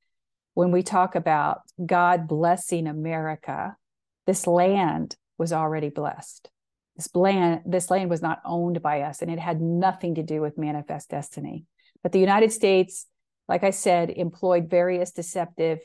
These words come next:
tactics to trick the Native Americans into signing over or leaving their lands. They would, the United States would negotiate treaties with them, and then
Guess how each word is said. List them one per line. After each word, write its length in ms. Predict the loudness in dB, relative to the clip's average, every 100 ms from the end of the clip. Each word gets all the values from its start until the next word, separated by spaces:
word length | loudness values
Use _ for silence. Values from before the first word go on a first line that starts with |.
| _ -10
tactics 640 | -2 -2 -2 -4 -4 -8
to 140 | -10 -10
trick 420 | -10 0 0 0 _ -8
the 140 | -2
Native 260 | 0 2 0
Americans 560 | -2 -4 -4 -6 -6
into 220 | -6 -6 -6
signing 460 | -4 0 0 0 0
over 300 | -2 -2 -4
or 180 | -4
leaving 480 | -4 -4 -4 -6 -6 -8
their 200 | -8 -6
lands. 500 | -4 -4 -6 -8 -6
They 140 | -2
would, 240 | 0 -2 -4 -20 _ _
the 80 | 0
United 280 | 2 4 2
States 360 | 2 0 0 -2
would 100 | -2
negotiate 800 | 0 2 0 -2 -2 -2 -2 -10 _ _ -20
treaties 600 | -10 -2 0 2 0 0
with 240 | -4 -6
them, 460 | -6 -8 -6 -8 -10 _ _ -2
and 300 | 0 0 2
then 540 | 2 4 4 2 -4